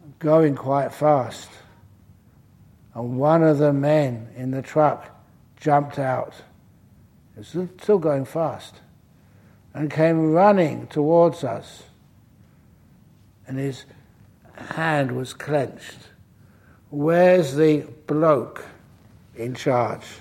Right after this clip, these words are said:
I want to see the bloke in charge." He was really angry. He reminded me of Nalagiri. <laughs> He was also quite drunk.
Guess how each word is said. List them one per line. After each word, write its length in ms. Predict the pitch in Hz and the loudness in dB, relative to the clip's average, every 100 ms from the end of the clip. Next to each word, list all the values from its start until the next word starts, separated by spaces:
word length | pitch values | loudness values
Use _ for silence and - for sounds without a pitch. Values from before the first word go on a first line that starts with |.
| - _ _ _ _ _ _ _ - | -20 _ _ _ _ _ _ _ -6
I 200 | 170 190 | 2 6
want 180 | 190 190 | 6 6
to 100 | 185 | 4
see 300 | - 180 185 | 4 6 6
the 160 | 170 | 6
bloke 400 | 156 156 170 160 | 4 6 4 4
in 140 | 156 156 | 2 2
charge." 500 | - 156 139 120 - - - _ - - _ _ _ - _ _ _ _ _ _ _ _ | 4 4 4 0 -6 -20 -20 _ -20 -20 _ _ _ -20 _ _ _ _ _ _ _ _
He 240 | - 143 139 | -6 0 0
was 200 | 127 117 | 0 -4
really 640 | 120 139 151 147 135 135 | -6 0 2 4 2 0
angry. 580 | 139 147 135 123 113 98 - _ _ _ _ _ | 0 0 -2 -6 -8 -10 -20 _ _ _ _ _
He 160 | 123 | -2
reminded 720 | 143 156 143 147 175 170 135 | 2 2 0 0 2 0 -2
me 160 | 123 120 | -2 -2
of 140 | 120 | -2
Nalagiri. 800 | 117 120 120 117 117 117 110 104 110 | -2 0 0 0 -4 -6 -6 -8 -14
<laughs> 60 | - - - 269 - 196 - - - - - - - - 294 269 - 262 226 - - 226 - - - - - - - - - - - 139 - - 131 | -20 -20 -14 -12 -12 -16 -18 -18 -20 -20 -20 -20 -20 -20 -20 -20 -18 -18 -20 -20 -20 -20 -20 -20 -20 -20 -20 -20 -20 -20 -20 -20 -10 -8 -8 -10 0
He 120 | 151 | 2
was 140 | 147 | 4
also 440 | 156 151 139 131 123 | 4 4 2 0 0
quite 380 | - 127 127 | -2 -2 -2
drunk. 440 | 123 127 127 - | -2 -2 -2 -4